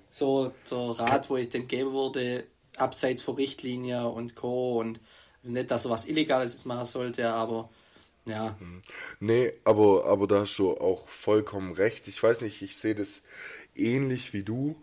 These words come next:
Speaker 2: Ähm, grad und, und auch der WhatsApp-Status ist da sehr,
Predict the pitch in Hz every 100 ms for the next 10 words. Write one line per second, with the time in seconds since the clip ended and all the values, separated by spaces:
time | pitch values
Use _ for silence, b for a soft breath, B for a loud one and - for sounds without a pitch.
0 | B B B - 92 95 98 95 - 104
1 | 110 - - 98 107 104 101 98 95 95
2 | - 92 90 101 107 98 - 95 90 -
3 | 98 - 82 90 - - - 90 - 104
4 | 101